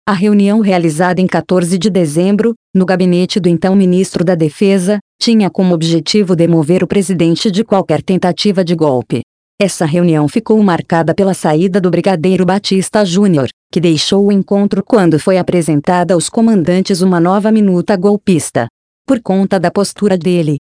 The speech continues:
a sabida postura democrática dele, foi apartado", afirmou o advogado. A defesa sustenta que não existe uma única prova que vincule Paulo Sérgio aos ataques de oito de janeiro.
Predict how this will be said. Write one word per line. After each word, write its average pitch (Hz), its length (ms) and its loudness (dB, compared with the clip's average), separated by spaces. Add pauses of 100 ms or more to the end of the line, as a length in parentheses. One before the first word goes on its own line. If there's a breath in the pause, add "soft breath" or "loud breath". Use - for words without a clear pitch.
a 190 80 0
sabida 170 500 -2
postura 202 460 -2
democrática 170 800 0
dele, 160 380 0 (200)
foi 247 200 2
apartado", 190 600 0 (200)
afirmou 185 480 2
o 202 60 2
advogado. 175 680 0 (400)
A 185 60 0
defesa 147 480 0
sustenta 165 480 -2
que 190 140 -2
não 190 160 2
existe 196 420 -2
uma 185 160 2
única 196 300 0
prova 160 420 0
que 175 140 -2
vincule 175 420 0
Paulo 180 300 -2
Sérgio 151 400 0
aos 156 160 -2
ataques 165 520 -2
de 147 120 0
oito 208 200 0
de 170 120 -2
janeiro. 151 460 0